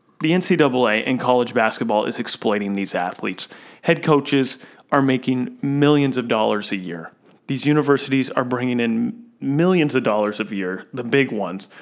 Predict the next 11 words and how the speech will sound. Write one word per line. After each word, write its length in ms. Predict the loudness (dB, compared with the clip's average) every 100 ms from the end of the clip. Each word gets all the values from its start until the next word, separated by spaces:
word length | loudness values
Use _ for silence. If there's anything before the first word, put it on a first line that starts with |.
| -8 -2
are 80 |
bringing 240 | 0 2 2
in 200 | 0 -4
huge 520 | -12 -4 0 0 0
money 460 | 0 2 0 -4 -14 -20 -18 -6
because 320 | -2 2 2
of 120 | 2
players 500 | 2 2 4 2 -2 -16 -20 _ _ _ _ _ -2
like 220 | -2 0
these 200 | 0 0
guys, 360 | -4 -4 -8